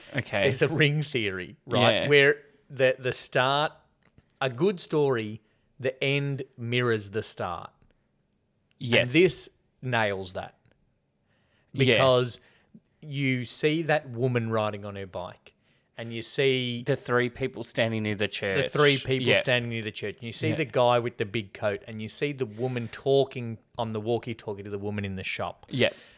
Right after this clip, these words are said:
Speaker 2: Um,
Speaker 1: Check out his arse.
Speaker 2: check out his arse, that then becomes, "Check out
Speaker 1: Check
Speaker 2: his
Speaker 1: out his
Speaker 2: horse."
Speaker 1: horse.
Speaker 2: Um, it just, like, the way that it comes full circle on itself,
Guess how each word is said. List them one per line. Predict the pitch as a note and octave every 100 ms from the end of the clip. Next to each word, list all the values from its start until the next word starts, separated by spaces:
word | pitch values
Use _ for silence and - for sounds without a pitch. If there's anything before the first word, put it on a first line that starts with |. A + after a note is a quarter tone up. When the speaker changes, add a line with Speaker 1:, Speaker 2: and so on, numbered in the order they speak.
| _
Speaker 2:
Um, | C3+ A#2+ A#2+
Speaker 1:
Check | A#2 B2+ -
out | E3+ G3+
his | B3 A#3+
arse. | G#2+ G2+ A#2+ C#3+ D#3 D#3
Speaker 2:
check | C#3
out | D#3 D3
his | B2+ -
arse, | B2 B2 -
that | C#3 A#2+
then | C3 C3+
becomes, | B2+ B2 A2+ -
"Check | - A#2 -
out | -
Speaker 1:
Check | C3+
Speaker 2:
his | A3+
Speaker 1:
out | B3
his | C4
Speaker 2:
horse." | A#2+ G#2+ G#2 C3+ E3 D#3+ - -
Speaker 1:
horse. | - - - _ - - _ -
Speaker 2:
Um, | A#2+ A#2+ B2 A#2+ A#2+ _ _ _ _
it | D#3 -
just, | D#3+ D#3+ - -
like, | D#3 C3 A#2+ _
the | C#3+
way | B2+ E3 E3+
that | E3
it | C#3+ -
comes | - B2+ A#2+ A#2 A2+ - - _ _ _ _
full | _ C#3 C3+
circle | - A#2+ A#2 A2+ A2+ G#2 G2+ - _ _ _ _ _
on | B2 A#2
itself, | G#2 - - G#2+ A2 G3+ - -